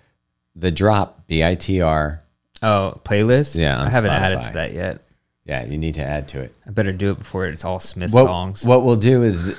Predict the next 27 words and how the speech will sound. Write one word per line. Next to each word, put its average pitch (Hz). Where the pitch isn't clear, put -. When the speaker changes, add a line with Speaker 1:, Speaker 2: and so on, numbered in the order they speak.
Speaker 1:
this 117
week 113
we'll 107
all 98
add 90
four 95
songs, 92
and 85
then 82
each 101
week 87
we'll 82
add 82
a 76
song 73
and 73
maybe 78
make 73
a 67
giant 78
list 73
of 64
songs. 69
Speaker 2:
Is 104
yours 117
just 113
Morrissey? 101